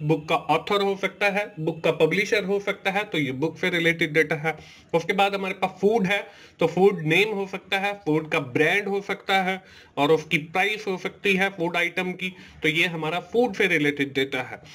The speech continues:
और उसके बाद vehicle है तो उसमें हमारे पास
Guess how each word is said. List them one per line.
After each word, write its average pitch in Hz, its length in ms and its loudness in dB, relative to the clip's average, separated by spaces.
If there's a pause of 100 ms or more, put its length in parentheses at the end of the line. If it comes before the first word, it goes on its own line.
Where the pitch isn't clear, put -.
(440)
और 165 180 2
उसके - 340 -2
बाद 190 380 0
vehicle 208 460 0
है 170 340 -6 (120)
तो 151 60 -2
उसमें 185 400 0
हमारे 156 280 -2
पास 147 200 -2